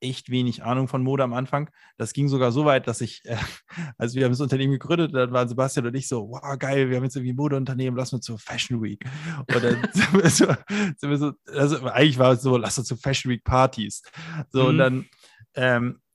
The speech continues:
Speaker 1: sind wir nach Berlin, niemand hat uns eingeladen zur Party, wir wussten auch nicht, wo die coolen Partys sind, es war alles ganz schlimm, also es war wirklich
Speaker 2: <laughs>
Speaker 1: ganz schlimm,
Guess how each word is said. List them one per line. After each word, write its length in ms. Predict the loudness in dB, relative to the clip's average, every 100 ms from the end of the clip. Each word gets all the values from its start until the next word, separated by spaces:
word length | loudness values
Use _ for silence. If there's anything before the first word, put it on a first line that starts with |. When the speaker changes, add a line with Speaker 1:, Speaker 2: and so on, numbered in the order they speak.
| _
Speaker 1:
sind 140 | -4 0
wir 60 |
nach 140 | 0 2
Berlin, 760 | 2 4 6 6 4 0 0
niemand 300 | 2 4 4
hat 120 | 2
uns 140 | 0 -2
eingeladen 500 | -2 0 2 2 2
zur 140 | -2
Party, 500 | -2 -2 -2 -2 -8
wir 60 | -4
wussten 240 | -4 -2
auch 60 | -2
nicht, 140 | -2
wo 60 | -2
die 80 | -2
coolen 260 | 0 0
Partys 360 | 0 -2 -4 -4
sind, 120 | -4
es 80 | 0
war 120 | 0
alles 200 | 0 0
ganz 300 | 4 4 4
schlimm, 360 | 0 0 0 -2
also 180 | -2 0
es 60 | 0
war 120 | 0
wirklich 200 | -2 -4
Speaker 2:
<laughs> 20 |
Speaker 1:
ganz 340 | 2 2 2 -2
schlimm, 280 | 0 -2